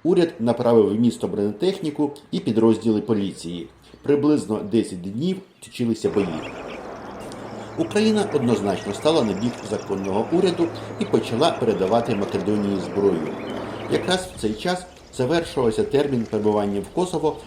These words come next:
українського миротворчого гвинтокрильного підрозділу, і його перекинули в "Скоп'є". Також Македонія отримала ще чотири українських гвинтокрила,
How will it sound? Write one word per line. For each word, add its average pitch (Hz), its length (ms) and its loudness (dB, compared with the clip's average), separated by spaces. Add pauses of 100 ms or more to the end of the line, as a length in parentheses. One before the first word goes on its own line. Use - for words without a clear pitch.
(140)
українського 139 760 0
миротворчого 117 800 4 (180)
гвинтокрильного 120 840 2
підрозділу, 165 680 0 (340)
і 226 100 4
його 147 260 6
перекинули 107 580 0
в - 60 -6
"Скоп'є". 87 500 -4 (600)
Також 190 360 -4
Македонія 143 640 2
отримала 135 580 2
ще - 300 0
чотири 117 560 0
українських - 680 -8
гвинтокрила, 120 760 -2